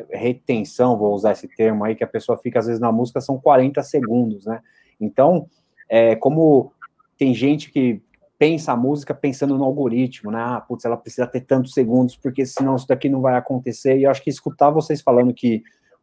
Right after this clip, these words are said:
o disco é conectado com esse momento que a gente tá passando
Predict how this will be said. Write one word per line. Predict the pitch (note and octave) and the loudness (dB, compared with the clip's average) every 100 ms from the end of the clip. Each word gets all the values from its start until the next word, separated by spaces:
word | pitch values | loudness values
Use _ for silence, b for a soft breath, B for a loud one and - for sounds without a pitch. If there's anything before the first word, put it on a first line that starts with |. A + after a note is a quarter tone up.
| _ | _
o | A#2+ | -2
disco | A2+ A#2 B2+ - - G2 _ _ _ _ - | 0 2 2 0 -6 -6 _ _ _ _ 0
é | C3 | 0
conectado | C3 D3+ D3 - D#3 A#2 | 4 2 2 0 2 2
com | A#2+ | 0
esse | A#2+ - | -4 -2
momento | B2 A#2 A#2 A2+ | 0 0 -2 -4
que | |
a | A#2+ | -8
gente | A#2 | -8
tá | - A#2 | -8 -4
passando | B2 A#2+ _ _ _ _ - A2+ G2+ | -4 -4 _ _ _ _ -6 -4 -4